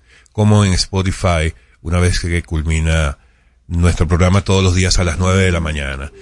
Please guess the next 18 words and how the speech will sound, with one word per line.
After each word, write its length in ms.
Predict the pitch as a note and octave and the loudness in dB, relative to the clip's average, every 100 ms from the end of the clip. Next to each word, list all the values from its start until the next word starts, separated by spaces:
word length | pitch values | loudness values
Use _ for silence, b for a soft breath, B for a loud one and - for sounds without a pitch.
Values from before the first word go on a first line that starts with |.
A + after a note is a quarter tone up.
| B B B | B B B
Miren, 320 | - C#3 B2+ - | -2 -2 -2 -4
eh, 300 | G#2+ G#2+ G#2 | -4 0 0
a 80 | G#2 | 0
propósito 520 | G#2+ A2 C3 B2 C#3 | -2 -2 -2 0 0
de 100 | A#2+ | 0
la 120 | G#2 | 0
conversación 460 | G2 F#2+ E2+ E2+ F#2+ | -2 -2 -2 -4 -2
que 60 | G#2+ | 0
vamos 260 | A2+ A2 | 0 -2
a 60 | G2+ | -4
tener 340 | F#2+ F#2+ F#2+ | -2 0 0
en 100 | G2 | 0
breve, 380 | G2 F#2 E2 E2 _ _ _ _ _ _ | 0 0 -2 -4 _ _ _ _ _ _
eh, 500 | G2+ F#2+ F#2+ F#2+ F#2 F2 | -2 2 2 2 0 0
para 180 | F2+ | -4
contextualizar 840 | F2 F#2 E2+ - - F2 F2 B2 B2+ | -2 -4 -4 -4 -4 -4 -2 0 0
esta 220 | G2 F#2 | 0 -2
conversación, 800 | G2+ F#2+ F#2 G2+ G2+ F2+ D#2 D#2 | -2 -2 0 -2 -2 -2 -4 -10